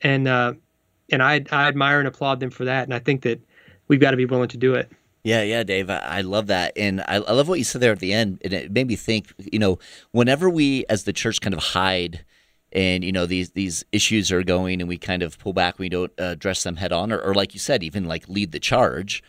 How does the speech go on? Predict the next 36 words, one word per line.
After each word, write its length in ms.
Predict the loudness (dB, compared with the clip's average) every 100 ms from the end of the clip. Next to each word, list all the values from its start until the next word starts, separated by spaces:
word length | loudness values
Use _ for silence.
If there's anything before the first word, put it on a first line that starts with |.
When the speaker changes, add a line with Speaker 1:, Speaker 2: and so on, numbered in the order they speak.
| _ _ _
Speaker 2:
What 160 | 0 2
happens, 420 | 2 -2 -4 -6
it 220 | -8 -8
seems, 280 | -8 -6 -6
is 200 | -6 -4
then 160 | -2 0
when 100 | 0
we 140 | -2
do 540 | -2 0 2 0 -2 -6 _
see 640 | -6 0 2 2 2 0 -2 -2
something 760 | 0 0 0 -2 0 0 0
<laughs> 40 | 2
and 320 | 2 2 2
we 380 | 0 0 0 -2
kind 200 | -2 -2
of 120 | 2
pop 280 | 2 2 0
up 280 | -2 -2 -8 -16 _ _ _ -2
and, 320 | 0 0 -2
you 100 | -2
know, 260 | 0 0
like 260 | 0 -4 -6
you 80 | -6
said, 240 | -2 -2
toss 280 | 0 0 2
out 160 | 0 -2
a 40 |
soundbite, 800 | -4 -4 -4 -4 -4 -4 -6 -10 -8
uh, 80 | -4
whether 200 | -4 -6
it's 100 | -8
on 80 | -6
social 320 | -4 -4 -4
media 300 | -6 -6 -4
or 60 | -2
wherever, 560 | 0 2 2 2 -2